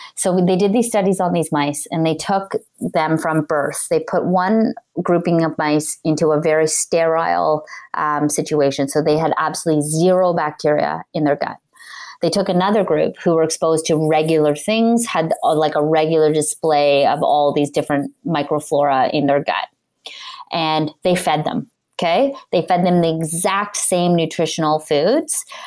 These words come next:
um, same calories, same amounts. And the sterile mice who had zero bacteria in their body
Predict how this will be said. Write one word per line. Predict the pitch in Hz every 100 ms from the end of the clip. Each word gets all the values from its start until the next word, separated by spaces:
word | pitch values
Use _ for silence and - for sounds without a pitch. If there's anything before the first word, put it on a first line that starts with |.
| -
um, | - 156 151 156
same | - 196 208
calories, | 180 160 156 156 -
same | 160
amounts. | 151 143 - - - - - - - -
And | - 165 160 160 160 - _ _ _ -
the | 165
sterile | - - 185 202 254 269 262
mice | 214 180 175 -
who | 185
had | 165
zero | 156 165 165 196 233 240 233
bacteria | 190 180 - - 156 156 160 160
in | 160
their | 151
body | 156 147 151 208 294